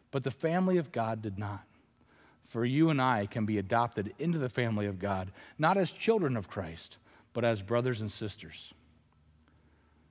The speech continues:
Adopted in. Christ, the firstborn among many brothers and sisters, and we all have the opportunity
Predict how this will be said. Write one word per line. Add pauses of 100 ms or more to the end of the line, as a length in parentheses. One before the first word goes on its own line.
(200)
Adopted
in. (960)
Christ,
the
firstborn
among
many
brothers (640)
and
sisters, (520)
and
we
all
have
the
opportunity